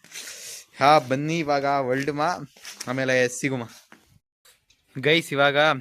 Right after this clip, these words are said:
ಇಲ್ಲೇ ಗಣಪತಿ ದೇವಸ್ಥಾನಕ್ಕೆ ಬಂದಿದೆ, ಅಂದ್ರೆ ಏಕಶಿಲಾ ಗಣಪತಿ ಇದೆ ಆ ಕಡೆನೆ, ಅಲ್ಲೇ ಒಳಗಡೆ. ಹೊರಗಡೆ ಇದೀನಿ, ಅದು ವಿಡಿಯೋ ಆಗ್ಲಾರು ಮಾಡಿ ತೋರಿಸ್ತೀನಿ ಗುರು ನಿಮ್ಗೆ. ಇವಾಗ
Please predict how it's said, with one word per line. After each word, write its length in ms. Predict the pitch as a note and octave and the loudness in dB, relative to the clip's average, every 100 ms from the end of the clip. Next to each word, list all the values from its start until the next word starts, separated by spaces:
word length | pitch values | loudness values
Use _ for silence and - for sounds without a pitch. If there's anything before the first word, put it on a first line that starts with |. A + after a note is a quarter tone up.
| G#2+ _ - | -6 _ -8
ಇಲ್ಲೇ 180 | C3+ D#3 | 0 0
ಗಣಪತಿ 560 | B2+ A#2 A#2+ C3 C#3 C3+ | 0 -6 -8 -6 -8 -6
ದೇವಸ್ಥಾನಕ್ಕೆ 480 | A#2+ A#2 - A2 A2 - | -6 -8 -10 -16 -16 -18
ಬಂದಿದೆ, 240 | G2 F#2+ A2+ | -18 -14 -14
ಅಂದ್ರೆ 160 | A#2 A#2+ | -14 -16
ಏಕಶಿಲಾ 400 | A#2 D3 - B2+ B2 | -14 -14 -14 -14 -14
ಗಣಪತಿ 440 | A#2 A#2 A#2+ A2+ A2 | -14 -16 -16 -14 -12
ಇದೆ 100 | G#2 G2+ | -10 -12
ಆ 20 | - | -12
ಕಡೆನೆ, 280 | G2+ F#2+ G2+ G2 | -16 -14 -16 -12
ಅಲ್ಲೇ 140 | G#2+ G#2 | -10 -10
ಒಳಗಡೆ. 300 | G#2 G2+ A#2 _ _ - - _ - | -12 -12 -14 _ _ -20 -20 _ -6
ಹೊರಗಡೆ 340 | C3+ C#3+ F3 | -2 0 2
ಇದೀನಿ, 220 | E3 D#3+ E3 | 0 -2 -4
ಅದು 100 | C3+ A#2+ | -6 -6
ವಿಡಿಯೋ 200 | C3+ D#3 C#3+ | -2 0 0
ಆಗ್ಲಾರು 260 | B2+ B2 A#2 | -2 -6 -6
ಮಾಡಿ 140 | A2+ _ A#2 | -12 _ -8
ತೋರಿಸ್ತೀನಿ 460 | B2+ C3+ - A#2+ A2+ | -6 -8 -10 -8 -6
ಗುರು 140 | G#2+ G2 | -8 -12
ನಿಮ್ಗೆ. 260 | F#2+ G#2+ D3 _ - - - - C#3 | -12 -10 -10 _ -20 -20 -20 -10 -2
ಇವಾಗ 240 | C#3 C#3+ | 0 2